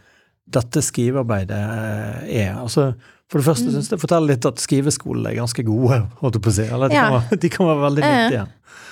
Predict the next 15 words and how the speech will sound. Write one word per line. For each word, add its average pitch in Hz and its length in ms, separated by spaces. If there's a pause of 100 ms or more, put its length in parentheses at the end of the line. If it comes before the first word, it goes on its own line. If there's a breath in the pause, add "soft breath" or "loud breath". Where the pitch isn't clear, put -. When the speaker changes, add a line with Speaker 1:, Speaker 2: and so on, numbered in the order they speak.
(140 loud breath)
Speaker 2:
Mm. 247 260 (180)
Speaker 1:
Eh, 120 380
men 147 200
også 147 340
at, 104 200 (160)
at 120 140 (100)
liksom, 131 380 (300)
det 127 100
er 170 60
ikke - 260
alltid - 280
man 143 120
ser 131 400
det 107 340
selv, 95 520